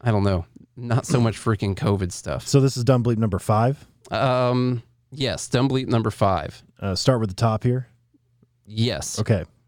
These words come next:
Speaker 2: So this is from Chris X. "Rent is extortion, but not theft. If you're living in a residence someone else is paying to maintain and pay property taxes on, you should be paying something for this service.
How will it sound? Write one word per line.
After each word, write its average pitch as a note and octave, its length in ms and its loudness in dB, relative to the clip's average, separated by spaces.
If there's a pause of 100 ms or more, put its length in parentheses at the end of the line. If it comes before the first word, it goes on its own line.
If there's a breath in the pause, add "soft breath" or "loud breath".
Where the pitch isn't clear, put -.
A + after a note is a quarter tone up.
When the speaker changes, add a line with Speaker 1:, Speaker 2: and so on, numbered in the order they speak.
Speaker 2:
So A2 160 2
this B2+ 180 2
is C3+ 80 -4
from G#2 200 2
Chris - 300 -2
X. - 420 -6 (520)
"Rent F3+ 720 0 (560)
is D#3 180 4
extortion, F3 680 0 (640)
but G#2 140 -2
not A2+ 200 2
theft. - 460 -2 (640)
If A2+ 160 0
you're B2+ 120 6
living D#3+ 300 4
in E3+ 80 4
a D#3+ 60 4
residence D#3+ 480 2
someone C#3 380 4
else F3 320 2
is E3 100 0
paying D3 380 2
to D3 100 0
maintain C#3 540 2
and A#2+ 100 0
pay A#2 140 4
property C#3 340 2
taxes C3 340 2
on, C3+ 240 2
you A#2 120 2
should G#2 240 0
be G#2 120 0
paying E3 440 2
something B2 440 2
for G2+ 240 0
this F#2+ 160 2
service. A#2+ 640 0